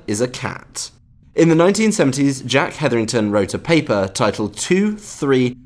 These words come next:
and Four Atom Exchange Effects in Three Helium, but was told by a reviewing peer that journals would reject it because he used third-person pronouns in the paper, words like "we,"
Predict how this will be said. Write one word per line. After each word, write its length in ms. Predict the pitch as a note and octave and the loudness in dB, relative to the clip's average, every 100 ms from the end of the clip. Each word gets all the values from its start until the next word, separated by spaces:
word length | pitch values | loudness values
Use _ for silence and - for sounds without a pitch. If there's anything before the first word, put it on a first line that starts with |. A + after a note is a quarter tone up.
| - - | -20 -8
and 220 | G#2 G2 | -6 -6
Four 400 | - - F3 B2 | -4 2 2 2
Atom 220 | C#3+ C3 | -2 -2
Exchange 440 | B2 - F#3+ G#3 C#3 | -4 -2 0 2 0
Effects 440 | - A2 - - | -2 -2 -2 -6
in 200 | - C#3+ | -2 -2
Three 360 | C#3 - A2+ G2 | -4 -4 -2 -2
Helium, 600 | C3+ C3 G2 E2+ F#2 - - - - - | 0 0 0 -4 -10 -14 -20 -20 -14 0
but 100 | C#3 | 2
was 160 | C3+ | 2
told 260 | - D3+ F3 | 2 2 4
by 140 | D3 | 4
a 80 | B2 | 4
reviewing 580 | A2 A2 A2+ B2 A2 G#2 | 2 0 2 2 2 -2
peer 380 | D#3+ F3 A#2 A2+ | 0 2 2 -2
that 260 | - C3+ | -2 -4
journals 460 | C3+ D3+ F3 G3+ F#3 | 0 2 2 2 0
would 100 | D3 | -4
reject 420 | B2+ A#2 F3+ - | -2 0 0 0
it 160 | G#2 E2+ | -6 -6
because 280 | A2 A#2+ A#2+ | -6 -6 -2
he 80 | |
used 280 | A2 G#2 - - | -2 -2 -4 0
third-person 640 | C#3 D3 D3 A#2 G#2+ G2 | 2 2 2 2 2 -4
pronouns 580 | - D#3+ B2+ G2+ G2+ G2+ | 0 2 2 -2 -4 -6
in 140 | A2 | -6
the 60 | A2 | -4
paper, 500 | C3 G#2+ - - F2 - | -2 -2 -4 -14 -16 -2
words 320 | A#2 A#2 A2 | 2 2 2
like 240 | G#2 G2 - | -2 -2 -4
"we," 520 | C#3+ G3 C3 B2 | 2 2 2 -2